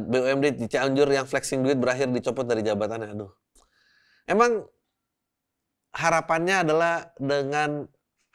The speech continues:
pemilu enam puluh persen, eh, pemilih di bawah empat puluh tahun tuh harapannya biar nggak ada orang tua yang norak lagi sama sosmed sih. Kenapa dong, lu udah tahu pejabat negara flexing duit di sosmed,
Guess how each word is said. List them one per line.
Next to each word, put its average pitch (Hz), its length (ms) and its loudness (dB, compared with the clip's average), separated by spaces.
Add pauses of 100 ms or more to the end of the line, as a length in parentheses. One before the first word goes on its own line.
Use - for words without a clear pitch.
pemilu 143 560 0
enam 139 160 -2
puluh 139 240 -2
persen, 131 560 -6 (960)
eh, 113 800 0
pemilih 123 320 0
di 117 80 -2
bawah 110 640 0
empat 120 240 -2
puluh 123 160 -2
tahun 135 320 -4
tuh 190 80 0
harapannya 170 400 -4
biar 165 240 2
nggak 165 240 -2
ada 165 80 0
orang 170 240 -4
tua 170 320 -2
yang 170 80 -8
norak 175 400 -6
lagi 175 160 -4
sama 175 120 -6
sosmed 175 440 -8
sih. 104 160 -8 (540)
Kenapa 180 320 -2
dong, 196 160 0
lu 196 80 4
udah 151 160 4
tahu 123 240 0
pejabat 113 320 -2
negara 113 560 -4 (400)
flexing 127 480 -2
duit 135 400 0 (720)
di 139 160 -4
sosmed, 165 480 -8